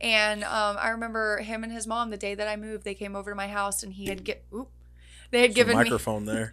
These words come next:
Speaker 1: <laughs> they gave me this big jar of candy with, like, an "I'll miss you" card, and that was my first
Speaker 2: That's
Speaker 1: heartbreak.
Speaker 2: sweet. Yeah, it's very
Speaker 1: I think
Speaker 2: nice.
Speaker 1: No, the, the boy in kindergarten who's told the whole class I wasn't wearing any panties. I think that was my first true heartbreak.
Speaker 2: But were you?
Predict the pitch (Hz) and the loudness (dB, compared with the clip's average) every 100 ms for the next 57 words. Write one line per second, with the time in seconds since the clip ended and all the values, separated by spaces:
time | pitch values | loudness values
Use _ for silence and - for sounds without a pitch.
0 | - - - 240 226 226 226 220 208 - | -10 -14 0 2 4 2 0 -2 2 2
1 | - 208 226 233 214 - 233 220 220 214 | 2 -2 0 0 -4 -2 4 6 4 2
2 | - 214 - 254 247 247 214 196 196 - | 0 -4 -8 -8 -4 -4 -4 -6 -8 -10
3 | - - 208 214 214 - 214 - 220 226 | -14 -10 -6 -4 -6 -6 -6 -4 -4 -4
4 | 294 - 196 190 214 196 - 214 220 - | -2 -2 -4 -8 -8 -8 -8 -10 -10 -8
5 | 330 415 415 185 214 269 415 123 202 151 | -10 -10 -4 -2 2 4 4 6 6 8
6 | 165 - 170 160 123 120 127 123 135 - | 4 -2 0 4 4 4 0 -8 -8 0
7 | 143 127 113 113 123 131 - - - - | 4 4 4 2 2 2 -2 -8 -20 -20
8 | - - - 294 285 277 269 254 233 247 | -20 -16 -6 -4 -2 0 0 0 -2 -2
9 | 262 269 254 240 226 214 214 214 - - | 0 0 -2 -4 0 0 0 -2 -2 -2
10 | 220 208 202 196 190 - 190 185 - 190 | -4 -4 -4 0 0 -2 -6 -6 -8 -8
11 | 202 202 - 202 208 202 220 220 254 208 | -8 -10 -8 -8 -6 -4 -2 -2 0 2
12 | 170 220 262 262 302 - - 294 339 392 | 2 0 -6 -8 -6 -6 -6 -8 -8 -8
13 | 466 480 466 - - 120 113 104 110 113 | -10 -10 -12 -14 0 4 4 2 0 0
14 | 127 156 165 | 0 -2 -4